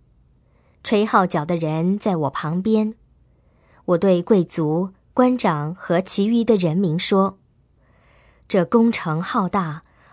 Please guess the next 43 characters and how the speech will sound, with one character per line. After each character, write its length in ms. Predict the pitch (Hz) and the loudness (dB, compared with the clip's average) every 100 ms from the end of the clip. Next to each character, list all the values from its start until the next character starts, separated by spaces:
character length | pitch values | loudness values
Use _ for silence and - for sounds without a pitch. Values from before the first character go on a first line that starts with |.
| _ | _
范 460 | - 311 254 196 | -4 0 2 2
围 200 | 165 156 | 0 0
广 240 | 185 190 131 | 0 0 -2
阔， 380 | - 214 160 160 _ _ _ _ _ _ _ _ - | -4 0 0 -4 _ _ _ _ _ _ _ _ -2
我 100 | 165 | 0
们 120 | 170 | 0
在 180 | 196 170 | 0 -2
城 260 | - 175 | -2 -4
墙 200 | 185 165 | -2 -4
上 440 | 180 214 180 165 180 | 0 2 2 -2 -2
彼 140 | 185 | -2
此 240 | 214 - 160 | -2 -4 -6
相 340 | - 247 254 | 0 0 0
隔 220 | 240 170 | -2 -2
很 380 | 180 - 165 202 | -2 -2 0 0
远， 300 | 262 240 143 - _ _ _ _ _ _ _ _ - | 2 2 0 -12 _ _ _ _ _ _ _ _ -10
所 220 | - 185 | 2 2
以 360 | 185 151 151 - _ _ - | 4 0 -2 -6 _ _ -2
你 100 | 185 | 2
们 160 | 180 170 | 2 2
无 200 | 170 214 | 2 4
论 300 | 285 226 190 | 4 4 2
在 160 | 214 | 0
什 220 | 190 185 | 0 0
么 80 | 247 | 0
地 160 | 285 202 | 0 -2
方， 400 | 190 180 180 196 _ _ _ | 0 0 0 -4 _ _ _
一 120 | 285 | 0
听 340 | 277 - 330 330 | 0 0 -2 0
见 200 | 330 220 | 0 -2
号 240 | - 196 | -2 -4
角 160 | 185 135 | -4 -6
声， 380 | - 196 190 208 _ _ _ _ | -2 0 0 -4 _ _ _ _
就 120 | 220 | 2
要 200 | 196 170 | 2 2
集 280 | 185 - 180 | -4 0 0
合 420 | 196 170 156 165 - - | 0 0 0 -2 -4 0
到 140 | 214 | 2
我 160 | 180 151 | 2 0
们 140 | 160 | 2
那 120 | 277 | 2
里 140 | 208 151 | 2 0
来， 360 | 139 135 175 | -2 -2 -4